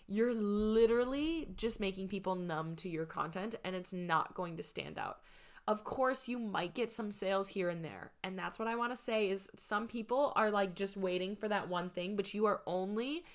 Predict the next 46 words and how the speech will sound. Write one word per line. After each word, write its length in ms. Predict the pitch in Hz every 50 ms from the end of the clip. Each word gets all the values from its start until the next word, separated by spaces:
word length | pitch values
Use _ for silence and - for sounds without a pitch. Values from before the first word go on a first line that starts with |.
| - - - -
selling 600 | - - - - 220 185 185 185 190 214 240 285 294
to 120 | - 254
the 100 | 214 214
people 340 | - - 214 196 214 220 226
that 140 | 220 214 202
are 100 | 196 190
hot 400 | - - - 170 160 202 226 - -
and 300 | 202 190 185 180 180 175
ready 220 | 170 156 160 165
to 120 | - 214
buy, 260 | 185 175 160 147 160 190
and 200 | 196 160 185 185
they 120 | 180 180
already 280 | 185 180 185 185 185 180
know 340 | 180 175 170 156 156 170
that 160 | 175 180 175 -
they 120 | 180 170
need 200 | 165 160 160 160
your 120 | 160 156
product. 500 | 160 - - 151 135 135 - - - - - - - - - - - -
You 260 | 170 170 196 233 277
need 220 | 311 339 370 370 -
to 140 | - 294
make 500 | 214 170 160 160 156 160 170 233 233 -
your 180 | 208 - - -
audience 500 | 160 160 156 127 117 110 110 - - - -
need 280 | 185 175 170 156 147
your 140 | - 139 -
product 420 | - - 165 160 143 - - - -
w-, 200 | - 190 185 170
by 180 | 180 170 170
looking 420 | 165 165 185 220 226 - 175 139 -
at 120 | 73 -
it. 80 | 80 -
Like, 180 | - 170 165
you 80 | 175 226
need 140 | 285 302 -
to 180 | - - -
actualize 600 | 180 190 196 208 - - 220 190 165 160 165 160
that 200 | 165 156 - -
need 240 | 165 160 151 151 160
for 300 | - - 160 156 147 -
them. 240 | - - - - - _ _ _ _ _ _ _ _ _ _ _ _ _ _ _ _ _ _ _ -
How 180 | - - 220 214
we 80 | 214
doing? 320 | 185 185 160 147 143 156